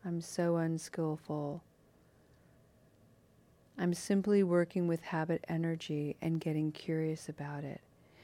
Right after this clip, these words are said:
And I am changing the way I talk to myself. I'm changing the way I know myself. And this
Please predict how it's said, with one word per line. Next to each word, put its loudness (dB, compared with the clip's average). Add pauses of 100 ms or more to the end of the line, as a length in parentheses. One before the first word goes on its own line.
(460)
And 2
I 4
am 4
changing 4
the 4
way 4
I 2
talk -4
to 0
myself. 0 (960)
I'm 2
changing 2
the 4
way 2
I 2
know 2
myself. 0 (540)
And 4
this 4